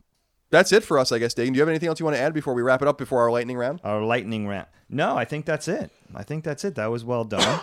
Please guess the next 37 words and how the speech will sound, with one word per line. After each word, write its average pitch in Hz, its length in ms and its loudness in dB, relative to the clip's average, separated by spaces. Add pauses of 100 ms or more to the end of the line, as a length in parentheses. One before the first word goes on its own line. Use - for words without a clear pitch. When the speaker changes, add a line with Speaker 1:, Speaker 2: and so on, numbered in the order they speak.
(220)
Speaker 2:
Thank 135 140 4
Speaker 1:
enjoyed 175 260 0
Speaker 2:
you, 85 80 0
Speaker 1:
that. 101 260 -6
Speaker 2:
guy-, 82 80 -8
uh, 95 60 -6
me 135 180 -8
too, - 160 -8
Speaker 1:
Sorry, 127 200 2
I - 20 0
Speaker 2:
very 147 60 -2
Speaker 1:
keep 185 80 -4
Speaker 2:
much. - 60 -10
Speaker 1:
coughing. 151 280 0
I, 90 60 -4
I, 131 200 0
I'm 175 80 2
not, 262 180 -6
I'm 151 120 2
not 175 260 0
sick. 226 140 -6
I 180 80 2
have 226 100 0
a 208 60 -2
little 190 220 -2
tickle - 340 -8
in 104 40 -4
my 82 120 -6
throat. 73 280 -12
Speaker 2:
Do 117 120 -2
you? 165 240 0 (120)
Speaker 1:
Yeah. 139 180 -6 (200)
Speaker 2:
My 117 80 -8
Speaker 1:
Water's 170 260 0
not 185 140 -4
doing 196 160 -6
it. - 60 -14